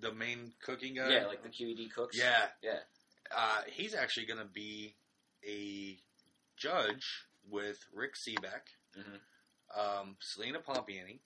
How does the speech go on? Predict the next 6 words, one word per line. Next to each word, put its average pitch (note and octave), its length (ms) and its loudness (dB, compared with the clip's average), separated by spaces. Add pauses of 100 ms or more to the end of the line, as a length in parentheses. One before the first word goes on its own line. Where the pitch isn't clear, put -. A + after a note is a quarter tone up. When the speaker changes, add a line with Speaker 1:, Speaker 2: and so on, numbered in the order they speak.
(100)
Speaker 2:
Okay. F#2+ 240 -4 (880)
Speaker 1:
and F3+ 480 2 (1120)
the D3+ 80 -2
wonderful D#3+ 420 0
Amanda D#3+ 280 0
Narcisi F#3+ 640 0